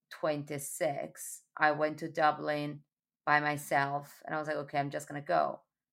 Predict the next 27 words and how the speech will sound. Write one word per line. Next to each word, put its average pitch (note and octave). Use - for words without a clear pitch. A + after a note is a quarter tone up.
A -
few D#3
years D3
later, D3
I C#3+
decided D3
to D3+
go D3
to D3
Paris. E3
All E3+
the E3
travel E3
that C#3+
I C#3
did C3+
by C3+
myself C3
and C#3+
all D3
the E3+
situations D3+
that D3
I C#3
found D3
myself C#3
in, C#3